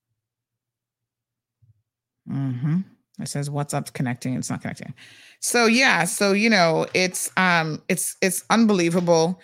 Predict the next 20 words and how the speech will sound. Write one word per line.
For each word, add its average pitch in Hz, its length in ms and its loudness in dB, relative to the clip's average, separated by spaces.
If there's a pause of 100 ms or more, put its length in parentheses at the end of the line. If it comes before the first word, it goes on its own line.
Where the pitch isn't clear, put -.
(240)
how, 170 600 2
a-, - 80 -2 (120)
as 180 180 0
much 226 300 2
as 196 120 0
I 175 140 2
go 175 240 0
to 170 160 -4
bat 156 360 0
for 190 140 -4
the 160 160 0
judiciary 151 680 0
when 160 220 -2
stuff 151 260 -2
actually 147 320 -4
gets 147 400 -4
to 226 80 -4
court, 285 320 4 (500)
generally 190 460 2
speaking, 208 500 0